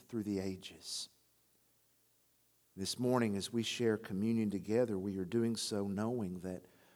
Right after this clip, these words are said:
we are a part of the body of Christ that extends through time and through space,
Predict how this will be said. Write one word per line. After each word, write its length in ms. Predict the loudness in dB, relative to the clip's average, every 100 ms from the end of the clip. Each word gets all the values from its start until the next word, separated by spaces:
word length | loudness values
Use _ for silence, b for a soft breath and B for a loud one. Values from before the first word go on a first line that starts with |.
| b
we 180 | 2 2
are 120 | 2
a 40 |
part 280 | 0 -2 0
of 80 | 0
the 40 |
body 380 | 0 0 0 0
of 100 | -2
Christ 760 | -4 -6 -6 -8 -8 -10 -12 _ b b b b b
that 100 | 0
extends 640 | 2 0 2 4 4 2 -2
through 180 | -4
time 720 | -4 -4 0 2 2 2 -2 -14 -20 _ _ _ _ _ _ _ _ _ _ _ _ _ _ _
and 120 | -18 -10
through 160 | -8 -4
space, 720 | -4 -4 -8 -10 -8 -8